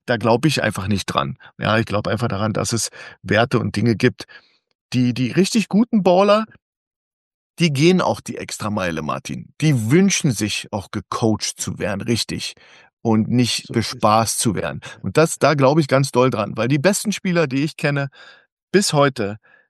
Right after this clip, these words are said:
Speaker 1: das sind Spieler, die konnte ich richtig gut coachen. Und auch mit alten Werten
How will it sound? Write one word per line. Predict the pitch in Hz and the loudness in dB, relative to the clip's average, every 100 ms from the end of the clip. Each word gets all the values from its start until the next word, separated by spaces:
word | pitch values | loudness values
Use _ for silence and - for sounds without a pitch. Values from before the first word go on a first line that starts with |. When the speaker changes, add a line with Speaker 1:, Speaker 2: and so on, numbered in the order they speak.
| _ | _
Speaker 1:
das | 120 120 | -2 0
sind | 131 | 0
Spieler, | - 147 151 147 | -2 0 4 4
die | 123 127 107 | 2 -2 -4
konnte | - 139 143 | -2 -2 -2
ich | 139 - | -4 -4
richtig | 123 - 131 | -4 -4 -8
gut | - 113 | -6 -8
coachen. | - 107 92 - - 92 _ - | -6 -12 -12 -14 -16 -18 _ -10
Und | 107 - | -8 -2
auch | 139 135 | 0 2
mit | 185 | 2
alten | - 127 143 160 | 2 0 2 2
Werten | 123 104 - 127 | 2 2 -2 -10